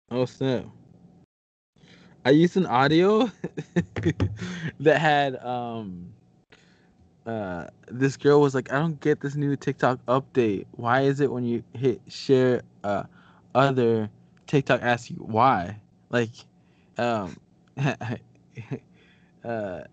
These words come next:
what is it? Well, she said something along the lines of, like, um, "Mind your own business, TikTok," and she ended the audio right there, right? So that makes you wanna click share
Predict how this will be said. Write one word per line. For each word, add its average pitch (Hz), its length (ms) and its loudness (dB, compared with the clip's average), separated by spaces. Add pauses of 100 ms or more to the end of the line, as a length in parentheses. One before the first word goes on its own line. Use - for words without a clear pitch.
(240)
what 120 120 0
is 110 120 0
it? - 160 -4
Well, 113 180 -8 (120)
she - 160 -6
said 143 120 -2
something 135 240 0
along 113 360 0
the 113 40 -2
lines 107 240 0
of, 104 80 -2
like, 98 420 -2 (640)
um, 85 280 -8 (120)
"Mind 135 200 4
your 170 80 8
own 151 100 6
business, 151 400 4
TikTok," 156 640 2 (100)
and 117 200 -4
she 117 140 -8
ended 120 260 -2
the 110 80 -2
audio 107 380 4
right 101 200 -4
there, 92 200 -4
right? 113 400 -2 (640)
So 143 300 4
that 139 160 4
makes 156 240 -2
you 147 100 -2
wanna 135 280 2 (360)
click 143 280 2 (720)
share 131 680 2